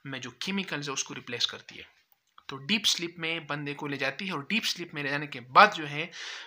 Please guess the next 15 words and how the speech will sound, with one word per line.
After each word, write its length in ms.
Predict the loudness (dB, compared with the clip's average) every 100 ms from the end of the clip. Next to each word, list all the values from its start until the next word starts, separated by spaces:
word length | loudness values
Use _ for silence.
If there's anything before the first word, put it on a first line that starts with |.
| -12
बंदा 480 | -4 4 6 6 4
का 160 | 4 -2
माइंड 540 | -2 2 4 4 0
फ्रेश 440 | -6 -2 2 2 0
होता 160 | -6
है 80 | -8
जब 100 | -8
वो 280 | -10 -12 -12
सुबह 240 | -10 -10
जागता 360 | -12 -14 -14 -14
है। 140 | -12
जब 120 | -10 -2
माइंड 260 | 0 0
फ्रेश 380 | 0 0 0 0
होगा 320 | 0 0 -2